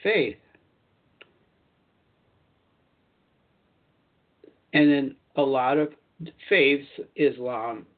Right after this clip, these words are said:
and Christianity, sprung forth from Judaism or have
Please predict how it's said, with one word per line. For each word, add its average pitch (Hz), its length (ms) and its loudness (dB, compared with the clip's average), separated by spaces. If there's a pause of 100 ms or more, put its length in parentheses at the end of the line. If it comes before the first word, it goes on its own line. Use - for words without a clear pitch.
and 139 380 -6
Christianity, 131 880 -4 (600)
sprung 131 400 0 (100)
forth 113 340 -4 (640)
from 156 240 4
Judaism 117 800 -6
or 131 420 0 (200)
have 131 260 0